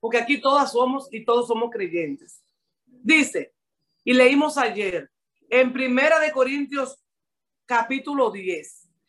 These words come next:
por favor, pónganle atención. Y como bien dice la amada pastora Sandra, pónganle amor a estas palabras. To-, yo no puedo empezar ese estudio sin decir esto.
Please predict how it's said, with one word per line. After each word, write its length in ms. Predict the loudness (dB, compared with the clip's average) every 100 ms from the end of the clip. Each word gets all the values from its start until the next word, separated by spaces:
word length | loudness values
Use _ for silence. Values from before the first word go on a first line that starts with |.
| _ _
por 360 | 4 6 6 4
favor, 720 | 0 0 0 0 0 0 -4 -12
pónganle 640 | -8 -6 -4 -2 0 0 0
atención. 1120 | 0 -4 -4 -6 -8 -12 0 4 4 4 -2 _ _ _ -8
Y 160 | -4
como 320 | 2 2 2
bien 320 | 0 -2 -4 -6
dice 360 | -6 -4 -4
la 180 | -2 -2
amada 580 | -2 -2 0 -2 -2 -6
pastora 440 | -12 -8 -4 -4
Sandra, 640 | -4 -4 -2 -2 -4 -6 -6 _ _ _ 0
pónganle 800 | 4 6 6 2 -2 -2 -2 -2 -2
amor 1040 | -4 -4 -6 -8 -6 -4 -4 -4 -8 -12
a 180 | -8 -8
estas 380 | -8 -10 -12 -10
palabras. 920 | -8 -6 -6 -10 _ -20 -20 -20 _ _ _ _ _ _ _ _ _ _ _ _ 2
To-, 200 | 2 4
yo 120 | 2
no 180 | 2 4
puedo 200 | 4 4
empezar 440 | 2 0 0 -2
ese 220 | -2 -2
estudio 520 | -6 -8 -4 -2 0 0
sin 260 | -2 -4
decir 380 | -2 -4 -6 -6
esto. 420 | -6 -8 -16 -20